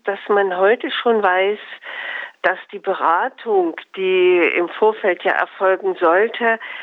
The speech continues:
meist eben nicht, äh, neutral oder ergebnisoffen erfolgt. Es wird sehr wenig gesagt über die Risiken, die auch mit dieser Methode verbunden sind, beziehungsweise eben dazu,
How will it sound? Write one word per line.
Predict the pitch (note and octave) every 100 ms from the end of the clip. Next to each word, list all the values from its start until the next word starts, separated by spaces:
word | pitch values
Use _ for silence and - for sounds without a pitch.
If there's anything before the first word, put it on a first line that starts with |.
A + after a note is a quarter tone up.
| -
meist | G3+ F3 G3 - -
eben | F#3 F#3 F#3 F#3
nicht, | A3+ C4 - - -
äh, | G#3 G3 F#3+
neutral | F#3+ F3+ F3 - - D#3+ G3 A3+ A#3+
oder | G3 F#3+ F3+
ergebnisoffen | F3 - F3+ - F#3 F#3 - F#3+ - A#3 A#3 A#3 - - - - -
erfolgt. | G#3+ G3+ A3+ G#3+ G#3+ A3 - - -
Es | G3 -
wird | G3 G3 - -
sehr | F#3 F3 E3+
wenig | E3 G#3+ B3 A#3+ -
gesagt | G#3+ G3 F3 E3 G3 - -
über | F#3 F#3+
die | F#3 G3+
Risiken, | G3+ G#3+ A#3+ A#3+ - G#3 E3+ - - - -
die | G3+
auch | F3+ F3+
mit | F#3+ F3+
dieser | F#3+ F#3+ G3
Methode | F#3+ F3+ G#3 G3 G#3
verbunden | - G3 G#3 G#3 G#3 G#3+ G3+
sind, | A3 B3 B3+ - - - - -
beziehungsweise | - - - A3 G#3+ G#3 - G3 G3 G3
eben | F#3+ G3 F#3+
dazu, | E3 D3+ F3 - - A3